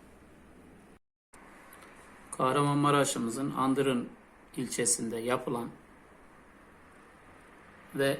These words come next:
insan sağlığı için çok faydalı olan, hem çocuklar için hem yetişkinler için kullanabileceğiniz bir pekmez türü.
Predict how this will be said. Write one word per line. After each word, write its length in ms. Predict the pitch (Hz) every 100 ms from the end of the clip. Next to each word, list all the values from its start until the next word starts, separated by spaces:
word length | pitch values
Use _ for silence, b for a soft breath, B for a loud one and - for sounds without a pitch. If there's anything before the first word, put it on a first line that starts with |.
| -
insan 320 | 139 - 143
sağlığı 440 | 139 135 123 127
için 300 | 123 113 143
çok 220 | 143 139
faydalı 460 | - 135 127 120 123
olan, 280 | 127 117 110 - - - - - - - - - -
hem 160 | 165 147
çocuklar 500 | 139 123 127 131 127
için 320 | - 117 - - - - - -
hem 180 | - 135
yetişkinler 640 | 127 131 - - 123 123
için 280 | 120 107 123 143 - - - - - - - - -
kullanabileceğiniz 1120 | 139 139 139 127 123 117 120 113 135 139 - - - - - - - - - - - - - - 143
bir 160 | 135
pekmez 600 | 147 175 - 147 135 -
türü. 260 | 131 120